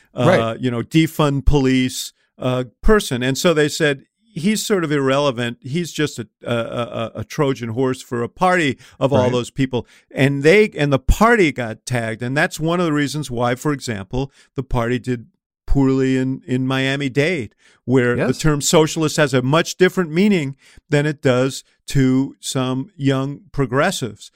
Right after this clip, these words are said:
Speaker 2: And again, lost seats in the House of Representatives and did not do it nearly as well as they thought they were gonna do in the, the United States Senate. So, you know, Biden was impervious to that to a large extent, but, but on the, in the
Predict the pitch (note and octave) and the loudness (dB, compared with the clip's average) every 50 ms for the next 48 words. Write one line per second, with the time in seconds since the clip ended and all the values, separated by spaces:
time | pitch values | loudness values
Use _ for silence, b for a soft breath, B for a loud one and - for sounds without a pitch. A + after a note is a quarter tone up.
0 | b b b b b _ _ _ - - C3+ C3 D#3 D3 D3 B2+ G2+ G#2 A2 B2+ | b b b b b _ _ _ 2 4 4 4 4 2 0 -2 0 0 0 0
1 | D#3 - - - B2+ B2 - D3+ C3+ A2 G#2+ A2+ - A#2+ A#2 - C#3+ - G2+ E2+ | 0 -2 -2 -4 -4 -4 -2 -2 -2 -2 -2 -2 -2 -2 -4 -4 -4 -6 -6 -6
2 | D#2+ E2 F2 A#2+ - - - _ - - G#2 G#2 - A#2 G#2+ A2 G#2+ A2 A2 - | -6 -8 -10 -12 -12 -16 -20 _ -8 -6 -4 -2 0 0 0 0 0 0 -2 -6
3 | _ - A2 A2 A2+ A2+ A2 A2+ A#2 A#2 A#2+ B2 B2+ B2 A#2 G#2+ G#2+ A2 A2+ A2+ | _ -6 -2 0 0 0 0 0 2 2 4 6 6 4 4 2 0 0 0 0
4 | A#2 G#2+ - A#2 A2 G#2+ A#2+ A2+ A2+ A#2 A2 G#2 A2+ A#2 A2+ A2 G#2+ A2 A2 - | 0 0 2 0 0 2 2 2 2 0 0 2 0 0 0 0 0 -2 -4 -4
5 | G#2 G#2+ A2+ A2+ A#2 A#2 A2 - C3 C3 - - F3+ G3 F#3 B2+ - - C3 B2 | -2 -2 0 0 0 -2 -2 -2 -2 -2 -2 -2 -2 -2 -2 -4 -2 -2 0 0
6 | B2 B2 B2+ B2 B2 G#2+ A2+ C3+ F3 A3+ G#3+ F3 C#3 C3 D3 G3 G#3+ G3+ D3+ A#2 | 0 2 2 2 2 4 6 6 6 6 4 4 4 6 6 6 6 4 0 -2
7 | - B2+ C3 B2+ B2+ B2+ A2 - - B2+ A#2+ A2+ - - A#2 A2 A2+ A2 A2 A2+ | 0 -2 0 2 2 2 2 2 0 0 0 0 0 0 0 0 0 0 -2 -4
8 | G2+ - - B2 G#2+ G2 - A#2+ A2+ A2 - - A#2+ A#2+ A#2 - B2 A#2+ A#2 A#2 | -6 -4 -2 -2 -2 -2 -2 -2 -2 -2 -2 -2 0 0 2 0 0 0 0 0
9 | A#2+ A2 A2 G#2+ | 0 0 -2 0